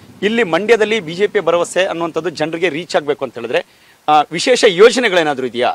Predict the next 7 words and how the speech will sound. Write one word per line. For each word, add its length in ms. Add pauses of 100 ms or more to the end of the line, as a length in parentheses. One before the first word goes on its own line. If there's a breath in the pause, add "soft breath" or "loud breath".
ಯಾಕೆಂತ 260
ಹೇಳಿದ್ರೆ 300
ನಿಮಗೆ 260
ಇತ್ತೀಚೆಗೆ, 640 (520 soft breath)
ಆ, 40
ಮಂಡ್ಯ 240
ವಿಧಾನಸಭಾ, 580